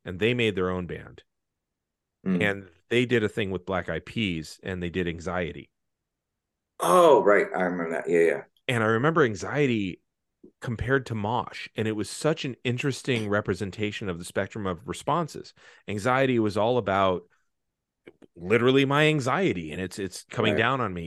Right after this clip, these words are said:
Speaker 1: you know, and it's, it's just, it's literally, like, naming the thing that's bothering me. And then on the other side, you had Mosh, which was calling for collective action.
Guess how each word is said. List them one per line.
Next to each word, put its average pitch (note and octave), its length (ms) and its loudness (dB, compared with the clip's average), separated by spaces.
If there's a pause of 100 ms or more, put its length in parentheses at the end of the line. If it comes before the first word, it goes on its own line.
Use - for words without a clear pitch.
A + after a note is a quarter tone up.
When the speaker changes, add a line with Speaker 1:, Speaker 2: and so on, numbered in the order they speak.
Speaker 1:
you F2 80 -6
know, G2 160 -2
and G2+ 80 -2
it's, F#2+ 140 -6
it's G#2+ 200 -2
just, - 320 0
it's G#2+ 220 -4
literally, A2 380 2
like, F2 240 -4
naming A#2+ 640 0
the A2+ 120 0
thing A2 280 -2
that's G2+ 180 -2
bothering F#2+ 500 -4
me. D#2+ 200 -12 (500)
And A2 120 -2
then G#2+ 140 4
on G#2 80 -2
the G2+ 140 2
other E3 220 4
side, F2 540 -2 (400)
you G#2 160 -2
had G#2 160 0
Mosh, A#2 480 0
which G#2+ 220 -4
was A#2 160 -4
calling F3+ 580 -2
for C#3+ 400 2
collective A#2 600 -2
action. - 560 -6